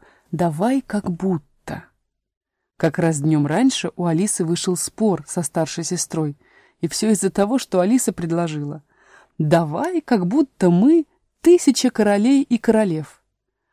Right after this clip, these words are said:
Её сестра, особо уважавшая точность, стала возражать,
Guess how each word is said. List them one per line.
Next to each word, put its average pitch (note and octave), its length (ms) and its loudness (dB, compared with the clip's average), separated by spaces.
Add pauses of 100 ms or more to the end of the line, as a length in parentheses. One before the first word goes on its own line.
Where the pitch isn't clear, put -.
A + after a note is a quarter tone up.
(120)
Её D#3+ 260 2
сестра, F#3 580 -2 (360)
особо E3+ 640 -2
уважавшая E3 640 -2
точность, - 680 -2
стала E3 320 -2
возражать, F3+ 640 -2